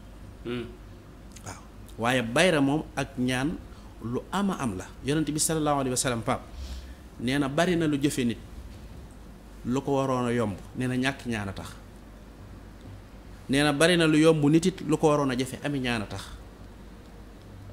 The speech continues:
Speaker 2: Nee na ñaan bu mu mënee jëlee nit sawara, yóbbu ko aljana, boobu la tëlewul dara. Nit day nekk ci sa-, day nekk sax ci mbugal, euh, nga ñaan sunu borom ba sunu borom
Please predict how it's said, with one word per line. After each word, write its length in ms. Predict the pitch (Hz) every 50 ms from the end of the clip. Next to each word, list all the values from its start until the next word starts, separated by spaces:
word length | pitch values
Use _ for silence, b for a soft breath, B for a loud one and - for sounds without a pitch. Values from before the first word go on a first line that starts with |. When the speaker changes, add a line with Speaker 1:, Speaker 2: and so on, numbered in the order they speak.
| -
Speaker 2:
Nee 180 | - 127 139 147
na 80 | 147
ñaan 300 | 151 147 151 151 147 143
bu 80 | 139 151
mu 160 | 156 170 180
mënee 160 | 175 180 170
jëlee 220 | 160 160 156 151 143
nit 120 | 135 135 127
sawara, 360 | - - 139 123 120 117 120
yóbbu 240 | 127 151 160 160 147
ko 80 | - 143
aljana, 320 | 131 131 120 123 120 120
boobu 200 | 117 127 151 165
la 80 | 170 170
tëlewul 320 | 165 - 175 170 165 165
dara. 240 | 165 208 262 302 339 -
Nit 100 | 180 165 139
day 160 | 127 147 147
nekk 200 | 156 151 151 151 151 -
ci 60 | 156
sa-, 120 | 139 -
day 160 | - 143 151
nekk 240 | 156 156 151 - -
sax 200 | 139 135 135 -
ci 80 | - 160
mbugal, 260 | 156 151 135 120 - - - B B B B B B B B - -
euh, 540 | 98 95 110 113 110 110 110 104 104 - -
nga 180 | 120 127 131 139
ñaan 360 | 139 139 143 139 135 123 120
sunu 220 | - - - 127
borom 220 | 117 123 120 113 110
ba 60 | 123
sunu 180 | 127 - 143 147
borom 320 | 143 143 135 131 120 113